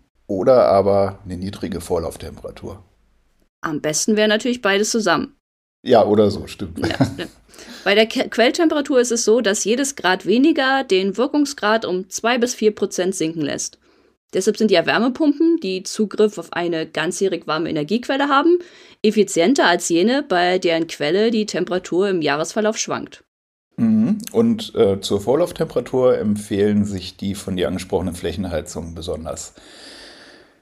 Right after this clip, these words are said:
Speaker 1: Heizkörper sind auch möglich,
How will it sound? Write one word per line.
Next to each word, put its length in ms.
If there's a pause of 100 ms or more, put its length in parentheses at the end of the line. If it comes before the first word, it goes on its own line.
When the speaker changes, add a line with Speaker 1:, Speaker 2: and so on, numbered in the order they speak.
(540)
Speaker 1:
Heizkörper 920
sind 240
auch 260
möglich, 560